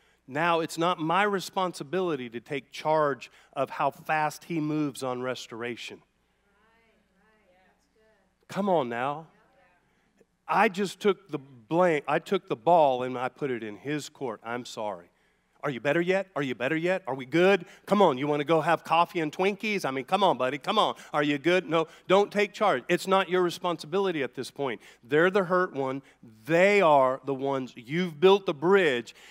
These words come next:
It's up to them whether they walk on the bridge or not. "Blessed are the pe-,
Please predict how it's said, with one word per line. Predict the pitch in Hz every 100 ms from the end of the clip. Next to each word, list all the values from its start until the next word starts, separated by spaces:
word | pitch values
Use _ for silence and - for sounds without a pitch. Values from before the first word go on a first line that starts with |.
| -
It's | 151 -
up | 156 -
to | 143
them | 139 196 165 139
whether | 151 147 139 135
they | 139
walk | 123 131 131
on | 139 131
the |
bridge | 113 123 117
or | 120
not. | 120 107 - _ _ _ _ _ _ _ _ -
"Blessed | 156 190 - 175
are | 165
the | 151
pe-, | 208